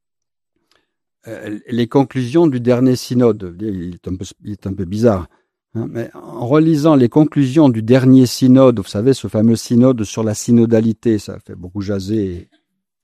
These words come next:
et, et, et commenter, il y a des choses qui sont exactement, pas reprises, parce que je ne crois pas que ce soit des citations de Zundel, mais qui correspondent exactement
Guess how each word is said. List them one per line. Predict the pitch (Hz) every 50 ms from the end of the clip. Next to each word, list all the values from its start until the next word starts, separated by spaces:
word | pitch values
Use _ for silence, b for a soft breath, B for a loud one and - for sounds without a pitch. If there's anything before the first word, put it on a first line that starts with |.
| _ _
et, | -
et, | - - 110 117 113 -
et | 101
commenter, | _ - 107 107 104 101 104 _ - 139 165 185 - _ _ _ _ _ _ _ _ _ _ _ _ _ _ _ _ _ _ _ -
il | 120
y | 127
a | 139
des | 147 156
choses | 160 - - 359 311
qui | - - -
sont | - - 156 151 156 139 _ _ _ _ _ _ _ _ _
exactement, | - 123 113 110 147 170 - _ - 139 127 135 143 156 185 - - _ _ _ _ _ _ _ _ _ _ _ _ _ _ _ _ _ _ _ _ _ _ _ _ _ _ _ _ _ _ _ _ _ -
pas | - 98
reprises, | 95 110 117 107 - - 202 226 226 170 110 95 104 92 - _ -
parce | 95 -
que | - -
je | 101 92
ne | 95
crois | - - 95
pas | 92 - 120
que | - -
ce | -
soit | 107 - - 104
des | 98 98
citations | 95 - 107 - - 107 98 - 120 110
de | 101 95 101
Zundel, | 101 131 143 160 156 165 165 147 120 - _ _ _ _ _ -
mais | 113 113
qui | - 127 113
correspondent | - 123 131 135 - - - 147 147 147
exactement | 139 127 120 170 180 _ _ - 143 135 139 160 180 -